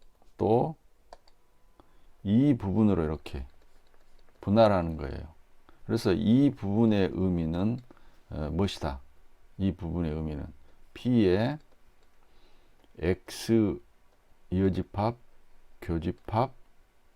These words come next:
Y가 되는 것이고, 또 이것은 P의 X 교집합 Y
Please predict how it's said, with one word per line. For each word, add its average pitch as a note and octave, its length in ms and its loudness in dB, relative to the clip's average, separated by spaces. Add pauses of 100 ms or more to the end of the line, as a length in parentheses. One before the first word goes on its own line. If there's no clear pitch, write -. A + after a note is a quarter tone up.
(840)
Y가 F2+ 420 2
되는 D2+ 260 -8
것이고, C2 440 -14 (500)
또 E2+ 240 2 (1900)
이것은 G#2 680 2 (1200)
P의 B2+ 760 0 (1500)
X C3 840 -2 (600)
교집합 G2 680 -2 (1120)
Y D#2 340 -2